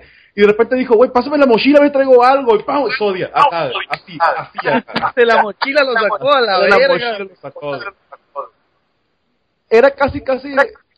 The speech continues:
Speaker 1: u-, u-, u-, un pedo como una hora de, eh, ale-, eh, alegando si, si era un movimiento válido o no, ¿no? Porque, pues, no tenía, no tenía el mazo original, pues. Pero es-, era tanta la pasión, era tanta la emoción y el desenfreno y la locura y el cristal y, y el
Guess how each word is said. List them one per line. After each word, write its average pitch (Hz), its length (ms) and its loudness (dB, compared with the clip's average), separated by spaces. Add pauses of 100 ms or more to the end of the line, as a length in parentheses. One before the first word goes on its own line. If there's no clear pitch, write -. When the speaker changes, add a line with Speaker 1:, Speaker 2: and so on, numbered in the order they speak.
(440)
Speaker 1:
u-, 202 180 -10
u-, 208 200 -12
u-, 208 180 -12
un 233 240 -10
pedo 254 240 4
como 208 120 -6
una 208 120 0
hora 220 280 2
de, 156 480 -2
eh, 127 40 -6
ale-, 143 320 -4
eh, 143 220 -8
alegando 147 480 -2
si, 160 200 -6
si - 280 -14
era 151 80 2
un 175 80 -4
movimiento 160 400 0
válido 165 420 0
o 135 40 0
no, 151 220 0
¿no? 190 200 -8
Porque, 165 240 -10
pues, - 280 -10 (120)
no 226 120 -4
tenía, 170 280 -6
no 156 160 -2
tenía 151 200 0
el 151 100 2
mazo 139 240 0
original, 147 460 -2
pues. 101 240 -12 (1080)
Pero 170 380 4
es-, 165 260 -2
era 180 240 2
tanta 220 240 0
la 247 120 4
pasión, 226 560 -2
era 165 180 -2
tanta 190 240 -6
la 202 80 -4
emoción 160 440 0
y 196 40 -2
el 196 60 0
desenfreno 147 560 0
y 185 40 -2
la 170 80 -4
locura 156 520 0
y 165 80 -4
el 139 120 -4
cristal 143 680 -4
y, 156 200 -8
y 135 200 -2
el 123 160 -6